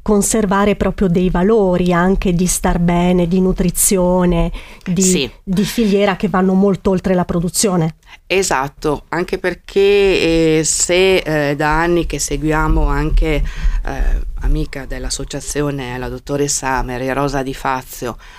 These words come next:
Speaker 2: anche il professor Enos Costantini, e quindi abbiamo messo vicino, diciamo, tutte queste informazioni, le abbiamo sostenute anche lo scorso anno con il libro, con delle interviste, per divulgare questo,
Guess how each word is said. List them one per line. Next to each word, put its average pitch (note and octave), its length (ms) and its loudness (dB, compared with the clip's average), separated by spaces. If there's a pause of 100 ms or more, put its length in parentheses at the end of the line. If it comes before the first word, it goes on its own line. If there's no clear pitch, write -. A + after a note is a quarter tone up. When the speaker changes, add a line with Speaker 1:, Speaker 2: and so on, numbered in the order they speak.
(140)
Speaker 2:
anche D3 380 -2
il C#3 560 -2
professor D3 680 -2
Enos C3+ 400 -2
Costantini, C#3 800 -4 (300)
e E3+ 100 -4
quindi A#3+ 220 0
abbiamo E3 260 0
messo F3 560 2
vicino, D#3+ 600 -2
diciamo, C#3+ 340 -4
tutte D3+ 240 -6
queste D#3+ 300 -4
informazioni, D3 800 -2
le C#3 60 0
abbiamo C#3 200 -2
sostenute D3+ 720 -2
anche C#3+ 340 -2
lo D3 80 0
scorso C#3+ 380 -6
anno D3 420 0 (460)
con D3+ 200 0
il D3 140 0
libro, D3 460 2
con C#3+ 160 -4
delle C#3+ 160 0
interviste, C#3+ 840 -2 (220)
per G#3+ 200 0
divulgare D#3+ 760 0
questo, C#3 520 -4